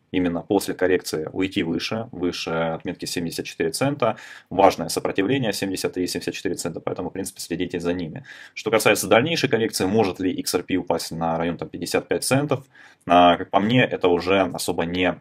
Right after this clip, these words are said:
а, решит погоды, да, купите вы его сейчас или купите по пятьдесят пять центов, вообще не имеет никакого смысла.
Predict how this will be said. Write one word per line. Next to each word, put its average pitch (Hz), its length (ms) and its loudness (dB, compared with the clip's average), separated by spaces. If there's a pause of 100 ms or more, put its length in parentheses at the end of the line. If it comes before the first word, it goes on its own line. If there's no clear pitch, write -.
а, 80 240 -2
решит 82 240 -4
погоды, 85 380 0
да, 87 120 0
купите - 320 -6
вы 85 120 0
его 82 180 -2
сейчас - 420 0
или - 80 -6
купите - 300 -6
по - 100 -6
пятьдесят - 400 -6
пять - 120 -10
центов, 101 240 -6
вообще - 220 -6
не 82 120 -6
имеет 82 200 -6
никакого - 280 -8
смысла. - 400 -12